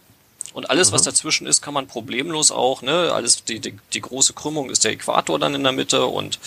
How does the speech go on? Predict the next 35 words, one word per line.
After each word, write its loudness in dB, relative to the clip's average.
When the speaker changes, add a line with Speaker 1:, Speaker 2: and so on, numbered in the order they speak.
Speaker 1:
ähm, -2
dann 0
kann 0
man 0
sich 2
auch 2
eine 2
Linie 0
vom 0
Nord- 2
zum 0
Südpol 0
vorstellen, 0
was 2
man -8
als 0
Null 2
hinnimmt. 0
Also -4
was 4
im -14
Prinzip -2
die -4
große 0
Nullachse 0
in, -14
in -16
Speaker 2:
Der 0
Speaker 1:
Greenwich 0
ist. -2
Speaker 2:
Nullmeridian. 2
Speaker 1:
Genau, -4
Speaker 2:
Genau. -4
Speaker 1:
der -8
Nullmeridian. -10